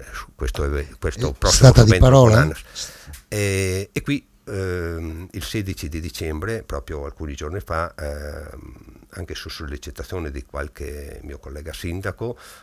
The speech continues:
Speaker 1: l'ho fatto ben volentieri perché, eh, molto spesso servono le sollecitazioni per partire, perché, e le preoccupazioni che non sono solo mie, ma sono veramente di tutti i sindaci, e que-, questo significa che effettivamente c'è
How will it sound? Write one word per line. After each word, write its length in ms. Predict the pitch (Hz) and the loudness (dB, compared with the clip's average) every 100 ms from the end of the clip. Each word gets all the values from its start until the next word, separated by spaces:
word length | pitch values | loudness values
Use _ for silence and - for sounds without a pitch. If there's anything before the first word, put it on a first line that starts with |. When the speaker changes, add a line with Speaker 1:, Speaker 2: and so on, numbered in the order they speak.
| _ | _
Speaker 1:
l'ho 80 | - | -8
fatto 260 | - - | -8 -6
ben 180 | 76 73 | -6 -6
volentieri 540 | 76 71 73 87 92 | -6 -8 -6 -6 -6
perché, 380 | 69 73 87 76 _ | -6 -8 -6 -8 _
eh, 440 | 80 73 71 73 76 - - - - | -10 -8 -8 -12 -16 -20 -20 -20 -10
molto 200 | 104 - | -8 -6
spesso 400 | - 90 92 76 | -6 -4 -4 -4
servono 420 | - 98 92 76 | 0 0 0 -2
le 120 | 69 | -6
sollecitazioni 760 | - 78 - - 78 87 90 | -6 -6 -6 -8 -6 -2 -2
per 180 | 90 73 | -2 -2
partire, 480 | - 80 73 71 71 - - - | -2 -6 -6 -6 -8 -10 -20 -12
perché, 460 | - 80 104 92 95 | -8 -6 -4 -4 -6
e 120 | 110 | -8
le 100 | 95 | -8
preoccupazioni 720 | - - 78 73 - 76 78 | -10 -12 -12 -12 -8 -8 -6
che 140 | 73 80 | -6 -6
non 100 | 73 | -6
sono 220 | - 76 | -4 -4
solo 240 | - 78 | -4 -4
mie, 220 | 73 95 101 | -2 0 0
ma 120 | 76 | -2
sono 240 | - 76 | -6 -6
veramente 440 | 71 69 80 110 90 | -6 -4 -4 -4 -8
di 120 | 73 | -8
tutti 240 | 78 69 | -10 -10
i 60 | 78 | -10
sindaci, 460 | - 71 69 - | -6 -6 -8 -10
e 80 | 76 | -10
que-, 260 | - 90 - - | -8 -8 -10 -10
questo 380 | 87 - 87 87 | -8 -8 -10 -10
significa 560 | 92 82 78 90 85 | -8 -8 -8 -8 -8
che 200 | - 80 - - | -6 -10 -10 -20
effettivamente 600 | - - 92 82 87 78 | -14 -10 -6 -6 -6 -8
c'è 380 | - 101 101 | -8 -4 -4